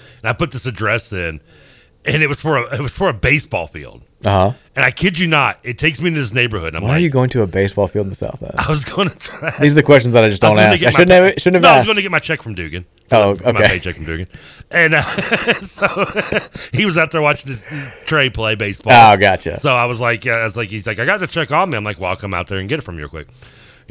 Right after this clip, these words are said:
Speaker 1: And so I'm go-, <laughs> he said, he tells me where it's, I put it, the address in my phone. And I'm going out there, and it, like, takes me to this neighborhood. So first I'm thinking, "Okay, maybe it's just, like, gonna cut through the neighborhood." And so I'm <laughs> trusting it all the way.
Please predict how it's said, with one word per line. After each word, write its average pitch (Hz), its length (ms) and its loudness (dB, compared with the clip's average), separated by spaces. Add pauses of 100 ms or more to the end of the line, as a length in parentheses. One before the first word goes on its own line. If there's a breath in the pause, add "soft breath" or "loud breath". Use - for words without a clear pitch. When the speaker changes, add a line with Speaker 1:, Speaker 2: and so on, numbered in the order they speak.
Speaker 1:
And 143 180 -2
so 143 220 0
I'm 131 140 -2
go-, 143 160 -8
<laughs> - 80 -8
he 127 160 -4
said, 120 180 -6
he 120 60 -4
tells 123 180 -4
me 135 80 0
where 127 80 0
it's, 117 100 -10
I 107 60 -6
put 156 160 -2
it, 147 140 -6
the 139 80 -2
address 127 340 -4
in 120 60 -8
my 104 160 -2
phone. 82 400 -6 (680 soft breath)
And 123 240 -2
I'm 117 80 -4
going 135 240 -2
out 127 220 0
there, 101 380 -4 (120)
and 107 340 -4
it, 110 80 -8
like, 104 200 -4
takes 147 240 -4
me 160 60 -2
to 135 60 -4
this 120 80 -10
neighborhood. 113 300 -4
So 113 140 -8
first 214 180 0
I'm 170 100 -6
thinking, 120 240 -2
"Okay, 113 220 -6
maybe 113 200 -2
it's 104 100 -8
just, 92 140 -18
like, 95 120 -8
gonna 95 160 -10
cut 101 220 -12
through 87 160 -12
the 78 60 -14
neighborhood." 62 420 -16 (720 soft breath)
And 123 500 -2
so - 140 -12
I'm 143 80 -10
<laughs> - 0 -
trusting 151 420 -4
it 151 80 0
all 117 140 0
the 110 100 -8
way. 82 320 -6